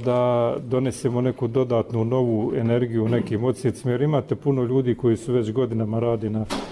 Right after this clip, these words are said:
određenim pozicijama, na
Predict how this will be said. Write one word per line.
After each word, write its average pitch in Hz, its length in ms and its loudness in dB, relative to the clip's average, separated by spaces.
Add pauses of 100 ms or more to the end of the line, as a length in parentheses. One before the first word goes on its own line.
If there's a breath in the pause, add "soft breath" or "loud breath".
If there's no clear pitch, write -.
(200 loud breath)
određenim 117 540 0
pozicijama, 117 760 0 (520 loud breath)
na 113 460 0